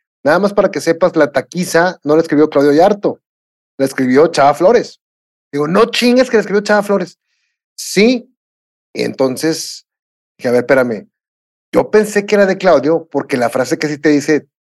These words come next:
'Tú eructaste satisfecha y yo te hablaba de perfil porque estaba grueso el perejil'". O sea, "grueso el perejil" es una frase completamente noventera que dudo que Chava Flores haya compuesto, ¿no? O sea, me quedé pensando en eso.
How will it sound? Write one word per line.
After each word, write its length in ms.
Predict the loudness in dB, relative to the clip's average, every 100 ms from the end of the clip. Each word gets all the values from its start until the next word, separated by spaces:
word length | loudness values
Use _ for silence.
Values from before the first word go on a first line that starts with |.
| _
'Tú 280 | -4 2 4
eructaste 640 | 4 2 -2 0 0 -2 -8
satisfecha 680 | -8 -6 -6 -4 -2 0 -2
y 40 |
yo 160 | -2 0
te 100 | 2
hablaba 300 | 4 4 2
de 120 | 0
perfil 420 | -2 -2 -2 -4
porque 280 | -4 -4 -8
estaba 340 | -4 0 2
grueso 560 | 0 -2 0 -2 0 0
el 140 | 0
perejil'". 520 | -4 -8 -8 -10 -10 -12
O 380 | _ _ _ -6
sea, 120 | -6
"grueso 840 | -2 2 4 4 4 2 2 4
el 160 | 2 0
perejil" 540 | -2 -2 0 2 0 -4 -14 _ _
es 100 | -2
una 200 | 2 4
frase 380 | 2 0 0 0
completamente 680 | 0 0 -2 0 0 0 2
noventera 560 | 2 0 -2 -2 -2
que 120 | 0
dudo 220 | 2 2 0
que 120 | -2
Chava 240 | -2 -2
Flores 260 | 0 -2 -2
haya 140 | -4
compuesto, 520 | -4 -2 0 0 -4
¿no? 120 | -4 -2
O 60 |
sea, 120 | -2
me 80 | -4
quedé 180 | -6 -6
pensando 440 | -6 -6 -4 -2
en 60 | 0
eso. 280 | 0 -2